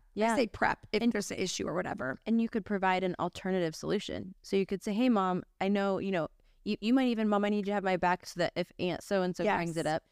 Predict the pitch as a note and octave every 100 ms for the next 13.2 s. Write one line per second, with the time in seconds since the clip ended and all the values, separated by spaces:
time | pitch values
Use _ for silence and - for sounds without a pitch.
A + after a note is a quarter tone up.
0 | _ - - G3 G3+ G3+ A#3 G#3 F#3+ G3+
1 | F#3+ F3+ G3 F3 E3 E3 - _ - -
2 | F#3 - F#3+ D3 D#3+ F3+ F#3 F3+ E3+ F3+
3 | F3+ - E3+ D#3+ D#3+ F3+ E3+ F3+ E3+ D#3+
4 | D3 D#3 F#3 F3+ F3+ F3 E3+ E3+ D#3+ E3
5 | E3+ E3 E3 - - F3+ F3+ F#3 F3 F3
6 | - F3 E3 F#3 F3 F3 E3+ D3+ D3+ D#3+
7 | F#3 F#3+ F#3 F3+ - - _ - - F#3+
8 | G3 A3+ A3+ G3+ - F#3 G3 F3 F3 F#3
9 | F3+ E3 - E3+ E3+ - D#3+ - E3+ -
10 | E3+ D#3+ - F3 E3+ E3 E3+ G#3+ C#4 G3
11 | F3 E3 - E3 E3 E3+ D#3 - E3+ E3+
12 | D#3+ - E3 E3 G3 G3 F3 F3 F3 F#3
13 | E3+ D#3+